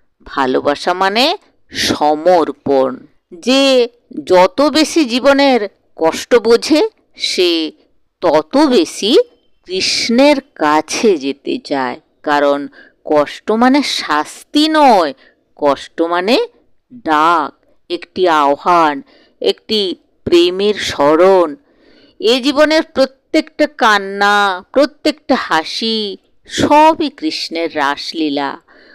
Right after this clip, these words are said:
আমাদের হৃদয় যত নাচে, ততই তার কাছে পৌঁছে যায়। তাই আজ থেকে মনে রাখবেন, আমাদের জীবনের প্রতিটি মুহূর্তই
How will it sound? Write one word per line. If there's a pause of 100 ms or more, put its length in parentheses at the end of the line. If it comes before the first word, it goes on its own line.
আমাদের
হৃদয়
যত
নাচে, (640)
ততই
তার
কাছে (600)
পৌঁছে
যায়। (320)
তাই (340)
আজ
থেকে
মনে
রাখবেন, (760)
আমাদের
জীবনের
প্রতিটি
মুহূর্তই